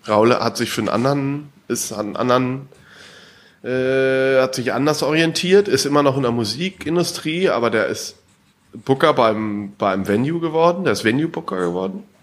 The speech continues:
Und die damalige, damalige Kollegin Anne ist noch mit uns mitgekommen, hat sich dann aber auch umorientiert.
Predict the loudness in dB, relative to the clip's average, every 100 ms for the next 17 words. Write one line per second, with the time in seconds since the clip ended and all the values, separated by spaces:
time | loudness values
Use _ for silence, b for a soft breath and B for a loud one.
0 | _ _ -2 -2 -4 -6 -2 0 2 2
1 | 2 2 2 2 0 -4 -2 0 0 0
2 | 0 0 -4 -6 -4 -4 -6 -8 -8 -8
3 | -10 -2 -2 -2 -4 -4 -6 -2 0 0
4 | -2 B B B B B B 0 2 0
5 | -2 -4 -10 -10 -10 -10 -10 -8 -10 -12